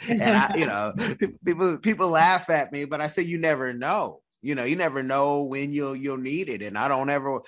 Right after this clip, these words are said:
Speaker 1: eh, you know, I like to collect, and some of the stuff is good, and it, you know, you've already paid for it, or the company's paid for it. But I think that is a, that's a great thing to be able to give it out. Now you've given me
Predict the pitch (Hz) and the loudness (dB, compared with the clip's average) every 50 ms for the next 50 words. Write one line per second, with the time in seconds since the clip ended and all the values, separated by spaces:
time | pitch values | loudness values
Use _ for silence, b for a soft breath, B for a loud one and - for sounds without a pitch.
0 | B B B - 123 131 - - 139 170 131 98 98 123 143 139 131 139 139 - | B B B -8 -6 -6 -4 -2 -2 0 0 2 2 2 4 4 2 0 0 -4
1 | 143 - - 156 139 131 135 160 - - 139 135 160 147 147 147 139 - - 175 | -8 -8 -6 -2 0 0 0 0 -2 -6 -8 -6 -4 -4 -4 -4 -6 -2 0 0
2 | 160 - - 147 127 117 104 117 143 139 143 160 165 151 131 131 127 120 - _ | 2 2 0 -2 -2 -2 -2 0 2 2 2 2 0 0 -2 -2 -4 -8 -10 _
3 | - 165 185 147 143 151 151 135 156 160 156 143 131 113 - - 151 139 151 170 | -4 -4 -2 0 0 0 2 4 4 4 4 4 2 -2 -4 -4 -2 0 0 -2
4 | 160 160 - 139 147 156 139 127 113 107 98 - - 104 - - 180 202 185 160 | -4 -4 -4 -2 -2 0 0 -2 -2 -4 -6 -10 -14 -6 -2 -2 -2 -2 -2 -4
5 | 135 120 110 - - 135 127 120 110 - - 127 123 127 143 156 B B B B | -4 -4 -6 -6 -2 -2 -2 -2 -2 -2 0 2 4 4 4 2 B B B B
6 | B B B B 98 110 151 151 139 131 - - 156 190 - 196 156 117 139 160 | B B B B -4 0 2 2 2 2 2 2 0 0 0 -2 -2 0 2 2
7 | 180 175 151 139 131 - - - 123 120 120 113 110 107 107 104 98 _ - 123 | 2 2 0 -2 -4 -6 -8 -10 -8 -6 -6 -6 -6 -6 -8 -10 -12 _ -4 -2
8 | 135 - - 139 117 101 120 139 139 135 135 113 - - 147 147 135 123 113 110 | -2 0 -2 -2 -2 0 2 4 4 4 2 0 0 0 0 0 0 -2 -4 -4
9 | 120 123 120 117 117 113 110 120 135 131 139 165 156 120 - 110 156 185 190 180 | -4 -4 -4 -6 -6 -6 -4 -2 0 2 4 4 4 2 2 0 2 2 2 0
10 | 190 180 143 135 160 151 147 147 143 165 233 277 208 185 190 185 | -2 -2 -2 0 -2 0 -2 -2 -4 -2 -2 -2 -2 -4 -6 -8